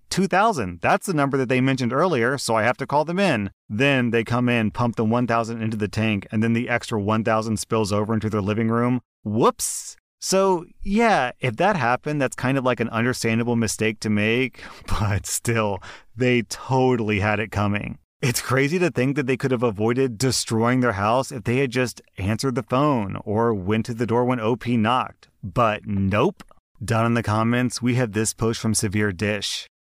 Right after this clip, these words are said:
"A new employee on his first day on the job hooked the fill hose up to the dryer vent. Then he pumped all the water straight into my friend's house instead of my water tank.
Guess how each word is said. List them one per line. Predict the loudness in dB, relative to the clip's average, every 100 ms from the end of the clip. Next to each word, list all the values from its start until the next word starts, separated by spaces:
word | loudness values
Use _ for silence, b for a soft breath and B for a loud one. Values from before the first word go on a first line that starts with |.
| -2
"A | 2
new | 2 2 2
employee | 2 0 -2 -2 2 0 0
on | 0
his | 0 -2
first | -2 -2 0
day | -2 0
on | 0
the | 0
job | 0 0 2 0 -4 -4
hooked | -2 -2 -4
the | -2 -2
fill | -4 -2 -2 0
hose | -2 0 0 -2 0
up | -2 -2
to | -2 0
the | 0
dryer | -2 -2 -2 2 4 4 2 0
vent. | 0 -4 -4 -10 -10 -6
Then | -2 0 2 4 2
he | 0 0 0
pumped | 2 2 2 -2 -2
all | 2 2
the | 2
water | 2 2 2 2 0
straight | -2 0 0 2
into | 2 2
my | 2 0
friend's | -2 0 2 2 2
house | 2 2 2 -4 -2
instead | 0 2 2 4
of | 2 2
my | 2 4 4 2
water | 0 0 0 0
tank. | -4 -6 -8 -12